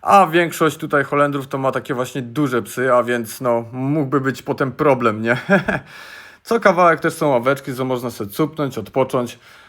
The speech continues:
bo dużo ludzi takie kółko tutaj robi, to tam jest chyba z trzynaście kilometrów, no a to jestem ja.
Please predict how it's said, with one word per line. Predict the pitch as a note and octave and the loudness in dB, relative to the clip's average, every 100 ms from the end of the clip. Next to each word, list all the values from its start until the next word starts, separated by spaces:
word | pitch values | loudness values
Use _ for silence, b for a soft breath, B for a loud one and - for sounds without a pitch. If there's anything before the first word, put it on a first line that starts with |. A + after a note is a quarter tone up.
| B | B
bo | F3 F#3+ | 2 4
dużo | F3 E3+ | 4 4
ludzi | D#3 D3 C#3+ | 4 0 -2
takie | C3 C#3 | -2 -2
kółko | - D#3 C#3+ | 0 0 0
tutaj | B2 B2 B2+ A#2 | -4 -2 2 4
robi, | C3 C3 B2 | 2 0 -4
to | G#2+ | -2
tam | B2 A#2 | -2 -2
jest | A2+ - - | -6 -10 -8
chyba | A2+ A2+ | -6 -6
z | |
trzynaście | - B2 B2 - | -6 -4 -4 -6
kilometrów, | - A2 A2+ B2 A#2+ G#2+ | -10 -6 -2 -2 -4 -8
no | F3+ | 0
a | A3 | 2
to | F3 C#3 | 4 2
jestem | B2 A#2+ A2+ | 2 -2 -4
ja. | G#2+ | -4